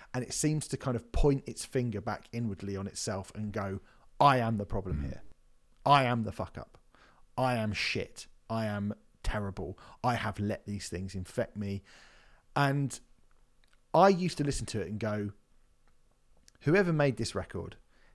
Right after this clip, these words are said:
Speaker 1: is," which would be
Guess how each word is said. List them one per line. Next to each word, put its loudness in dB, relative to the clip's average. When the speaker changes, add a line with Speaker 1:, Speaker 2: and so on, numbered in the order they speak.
Speaker 1:
is," -4
which -10
would -8
be -4